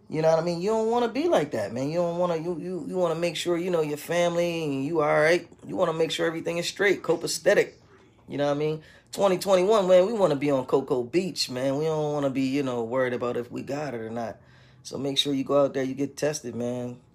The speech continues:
You know, and while you got the old folks out with you, make sure they got their gloves on, make sure they got their, uh, their masks on. You know, I don't know if you, if you got them face shields and whatever else you got, you might need to take that with you, man. It's serious out there.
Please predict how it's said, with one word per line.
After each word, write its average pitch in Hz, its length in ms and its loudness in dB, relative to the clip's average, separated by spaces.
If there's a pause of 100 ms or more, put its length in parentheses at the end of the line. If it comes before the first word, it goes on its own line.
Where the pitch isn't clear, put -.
You 131 100 -8
know, 123 300 -6
and 113 80 -8
while 135 120 2
you 147 120 0
got 143 180 2
the 120 60 0
old 151 320 2
folks 156 340 2
out 151 180 4
with 156 240 -2
you, 160 140 -4 (480)
make 143 160 2
sure 160 160 4
they 147 100 6
got 123 160 4
their 110 140 -2
gloves 151 580 8
on, 151 400 4
make 147 140 0
sure 156 140 2
they 139 100 4
got 135 260 4
their, 131 260 6
uh, 123 260 6
their 113 160 -2
masks 147 580 0
on. 147 500 0 (680)
You 170 140 -2
know, 147 200 2
I 147 100 2
don't 156 200 2
know 143 140 2
if 139 100 -4
you, 160 160 -10
if 139 140 -6
you 180 80 -6
got 156 200 2
them 143 180 -4
face 160 340 0
shields 170 640 0
and 139 520 -2
whatever 185 460 6
else 208 180 2
you 175 60 -6
got, 151 320 2
you 139 60 -8
might 160 200 -4
need 160 160 -4
to 139 60 -6
take 170 280 -2
that 156 180 2
with 185 220 0
you, 135 80 -4
man. 139 200 0
It's 156 120 -4
serious 170 600 0
out 120 200 -4
there. - 300 -8